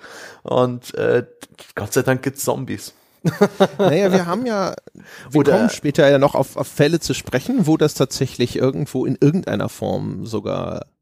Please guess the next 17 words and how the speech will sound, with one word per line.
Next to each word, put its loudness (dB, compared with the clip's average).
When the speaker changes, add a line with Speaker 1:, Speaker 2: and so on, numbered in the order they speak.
Speaker 2:
äh, -12
absichtlich -6
oder -4
unabsichtlich 2
<laughs> -
geschehen 2
ist. 0
Speaker 1:
Mhm. -4
Speaker 2:
Ähm, 4
was 0
auch 2
noch 2
ein -2
Beispiel 2
ist, 0
das -4
wir -2